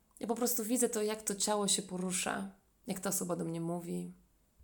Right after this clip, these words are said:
jak wykonuje dane ćwiczenie, jaki ma oddech. Wiesz, kiedyś mnie uczyli na kursie trenerskim, to wielokrotnie, że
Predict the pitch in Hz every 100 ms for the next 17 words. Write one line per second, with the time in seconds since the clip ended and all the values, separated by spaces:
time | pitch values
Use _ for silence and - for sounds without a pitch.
0 | - - - 202 190 196 196 185 180 175
1 | 175 - 170 - 175 180 180 175 175 175
2 | 180 - _ _ _ - - - 185 185
3 | 185 185 190 190 190 180 185 185 - -
4 | - - 214 - 226 233 240 226 220 285
5 | 254 226 226 226 240 - 226 226 226 -
6 | - _ _ - 220 220 202 - - 202
7 | 214 - 185 190 196 196 196 196 196 247
8 | - - - - - 185 208 208 202